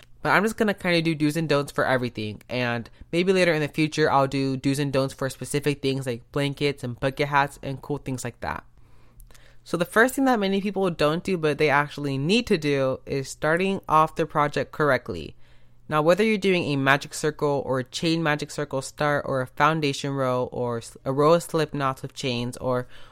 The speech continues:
whatever you're doing, you have to start your project off correctly or your project is just going to thread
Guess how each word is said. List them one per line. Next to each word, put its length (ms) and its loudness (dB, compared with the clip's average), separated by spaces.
whatever 220 6
you're 100 6
doing, 420 0
you 120 -2
have 240 2
to 100 -8
start 280 -2
your 80 -2
project 460 2
off 240 -2
correctly 720 -2
or 140 0
your 100 0
project 480 0
is 100 -2
just 200 -4
going 240 2
to 220 -4
thread 500 2